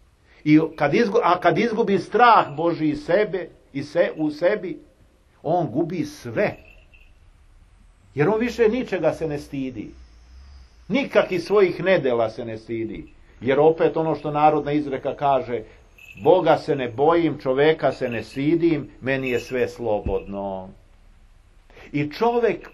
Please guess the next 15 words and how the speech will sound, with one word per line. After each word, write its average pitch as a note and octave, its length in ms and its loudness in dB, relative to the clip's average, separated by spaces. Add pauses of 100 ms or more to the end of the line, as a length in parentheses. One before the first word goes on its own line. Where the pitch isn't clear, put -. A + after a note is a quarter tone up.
pravi G#3 480 -2
sebe F#3 800 -2
čovekom D#3+ 760 -2
onakav F3+ 520 -2
kakav D#3+ 420 -4 (160)
on G#3+ 300 0
hoće. - 560 -8 (1900)
I, C#3 340 -4
i C#3 60 -6
on E3+ 320 2
biva A3 340 0
onakav G3 580 0
kakav F#3+ 440 -2
on F#3+ 200 0
jeste. G3+ 480 -2